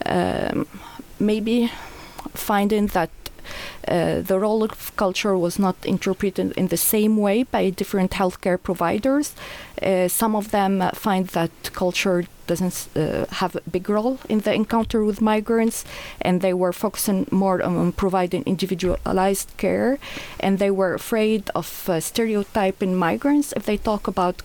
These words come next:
culture-related issues, while for other, uh, it's, uh, much more imp-, uh, important, and, uh, and they were discussing, some of them discussing, uh, this role of culture within this dichotomy,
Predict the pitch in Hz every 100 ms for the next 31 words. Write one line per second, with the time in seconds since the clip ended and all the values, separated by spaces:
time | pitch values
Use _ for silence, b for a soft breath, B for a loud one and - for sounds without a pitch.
0 | - - 196 - 196 185 180 170 - 175
1 | - 240 - - 285 302 - B B B
2 | B - 202 196 214 185 - 180 185 180
3 | - - - 170 170 - 185 - - 180
4 | 170 151 - - 196 - 170 165 170 -
5 | 156 - - - - - 160 - - 233
6 | 240 262 254 262 190 180 98 147 117 117
7 | - B B B B 185 185 180 180 196
8 | 185 180 190 - 214 226 196 - 220 208
9 | 202 190 180 185 - 175 - 175 165 -
10 | - - - 165 170 170 165 160 - 202
11 | 208 214 202 - 196 - 196 175 - 180
12 | 180 180 175 180 - 196 208 - 185 180